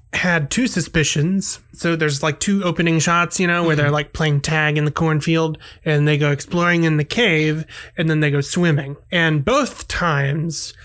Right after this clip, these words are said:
Speaker 1: Elias is standing kind of in the background and then Lucas disappears. Well, yeah, in the cave he disappears and Elias keeps following after him going, "Lucas?" My real inkling was that he drowned in the lake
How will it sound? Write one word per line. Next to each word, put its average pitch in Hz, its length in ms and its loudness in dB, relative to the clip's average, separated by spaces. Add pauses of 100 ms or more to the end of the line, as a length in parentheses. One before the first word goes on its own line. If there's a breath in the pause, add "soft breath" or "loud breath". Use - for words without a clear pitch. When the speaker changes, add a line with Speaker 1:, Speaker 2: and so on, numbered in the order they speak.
(200 loud breath)
Speaker 1:
Elias 165 520 0
is 139 380 -2
standing 160 480 0
kind 160 260 -2
of 143 80 -2
in 139 140 -2
the 143 60 -6
background 165 720 -2
and 147 240 0
then 143 380 0 (280 loud breath)
Lucas 160 460 -4 (240)
disappears. 151 720 -2
Well, 156 500 -4
yeah, 139 240 -2 (320 loud breath)
in 156 120 0
the 147 80 -2
cave 175 260 0
he 151 80 0
disappears 147 640 0
and 139 260 0 (480 loud breath)
Elias 160 340 0
keeps 160 180 -2
following 151 300 0
after 160 200 0
him 147 80 0
going, 143 240 0
"Lucas?" 269 640 0 (320 loud breath)
My 147 440 -2
real 196 440 -4
inkling 156 460 0
was 143 260 0
that 160 160 -4
he 165 220 0
drowned 143 680 -2 (520 loud breath)
in 151 100 0
the 139 100 2
lake 139 580 -4